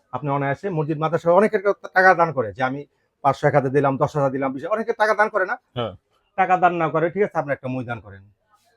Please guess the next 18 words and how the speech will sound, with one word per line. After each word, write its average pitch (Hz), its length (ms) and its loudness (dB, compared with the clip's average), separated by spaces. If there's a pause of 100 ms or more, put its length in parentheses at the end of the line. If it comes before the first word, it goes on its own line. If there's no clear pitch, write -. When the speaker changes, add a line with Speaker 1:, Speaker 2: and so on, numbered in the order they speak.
(380)
Speaker 2:
আচ্ছা। - 340 -12 (340)
Speaker 1:
ঠিক 175 100 2
আছে? 156 160 -4 (440)
যতদিন 185 560 4 (120)
মসজিদে 175 360 -2
মইটা 175 260 -6
থাকবে, 170 280 -8
ততদিন 165 380 -4
আপনি 147 160 -4
সওয়াব 147 280 2
পাবেন। 113 240 -6
এবং 190 300 4
কাজটা 180 280 0
কিন্তু 196 180 0
তারা 165 200 2
সহজে 139 320 2
করতে 117 220 -10
পারবে। 101 220 -10